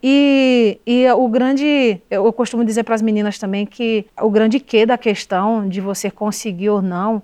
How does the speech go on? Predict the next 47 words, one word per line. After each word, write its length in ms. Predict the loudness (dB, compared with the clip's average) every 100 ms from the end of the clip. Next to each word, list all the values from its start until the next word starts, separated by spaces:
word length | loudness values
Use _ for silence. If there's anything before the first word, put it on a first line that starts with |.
| -4
é 60 |
realmente 460 | -2 0 -2 -2 -6
acreditar. 680 | -10 -8 -8 -8 -6 -8 -8 -6
Porque 440 | -6 0 2 0 0
eu 140 | 2 2
nunca 260 | 0 -2
fui 720 | -8 -10 -2 2 2 0 -4 -8
a 80 | -6
melhor 240 | -4 -2 -2
jogadora 380 | -2 -4 -4
do, 240 | -6 -6 -8
do 160 | -8
meu 140 | -8 -8
time, 320 | -10 -12 -6
nunca. 420 | -2 -2 -2 -12 -12 -2
Eu 60 |
nunca 220 | -2 -2
fui 360 | -8 -6 -2 0
a 40 |
mais 180 | 0 -4
habilidosa, 580 | -4 -6 -6 -4 -4 -4
eu 40 |
nunca 220 | -6 -6 -10
fui 220 | -4 -4
a 60 |
que 120 | -4 -8
enchia 240 | -6 -6
os 160 | -6 0
olhos 280 | 0 0
porque 420 | -6 -12 -6 -6 -6 -14 -20 -20 _
driblava 600 | -8 -4 -2 0 0 0
e 40 | -2
saía 380 | -6 -4 -2
e 40 | -4
fazia 340 | -4 -4 -4
isso. 160 | -6 -4
Nunca 420 | 0 2 0 -4
fui. 380 | -8 -8 -8 -8 _ _
Eu 80 | -6
sempre 220 | -4 -4
chamei 260 | -4 -2 0
atenção 360 | -2 -4 -4 -8
porque 180 | -6
eu 40 | -6
era 120 | -2
muito 520 | 0 2 2 0 0
determinada. 680 | -4 -2 -2 -2 -4 -8 -12